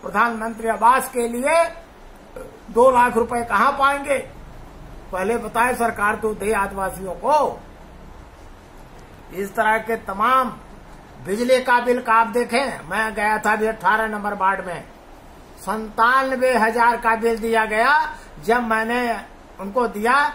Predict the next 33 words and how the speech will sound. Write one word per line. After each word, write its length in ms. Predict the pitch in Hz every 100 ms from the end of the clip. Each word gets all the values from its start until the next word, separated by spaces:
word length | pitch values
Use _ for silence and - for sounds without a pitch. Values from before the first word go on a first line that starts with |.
| - -
तो 80 | 185
रातों 460 | 190 220 240 247 226
रात 240 | 214 214
एक 100 | 220
सौ 120 | - 202
बीस 240 | 202 196
रुपए 260 | 202 202 190
कर 160 | 196
दिया, 220 | 175 185 180
पेपर 320 | 185 185 185
में 140 | 190
छपा 300 | 175 175 175
भी 160 | 160 170
था, 120 | 170
आप 140 | 170 170
सब 280 | 180 156 135
जानते 380 | 147 139 -
हैं। 60 | 123 - - - - - - - - -
मैं 200 | 139 185
तो 80 | 220
ये 80 | 214
कहना 320 | 214 196 226
चाहता 340 | 226 220 226 233
हूं 220 | 226 247
कि 120 | 233 226
गरीब 440 | 180 214 277 311 - - - - -
सौ 460 | - 233 302 320 240
यूनिट 400 | 226 247 240 -
नहीं 400 | 214 208 311 277 - - - - - - - - - - - - - -
जलाता 600 | - 196 208 226 269 285
भी, 120 | 269
तब 240 | 294 - 226
भी 160 | 196